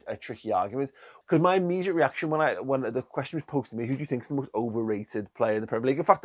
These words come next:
do, do this little exercise for me right now. Who is the most overrated player in the Premier League today?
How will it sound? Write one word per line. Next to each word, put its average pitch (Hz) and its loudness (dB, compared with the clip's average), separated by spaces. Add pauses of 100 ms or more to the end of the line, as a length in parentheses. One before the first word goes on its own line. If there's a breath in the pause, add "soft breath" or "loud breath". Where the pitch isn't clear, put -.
(140)
do, 220 0
do 220 -4
this 214 -2
little 202 2
exercise 170 0
for 175 -4
me 160 -2
right 143 0
now. 123 -2 (800 soft breath)
Who 233 6
is 196 10
the 170 0
most 147 2
overrated 139 4
player 113 4 (120)
in 135 0
the 139 2
Premier 113 2
League 107 -4
today? 98 -2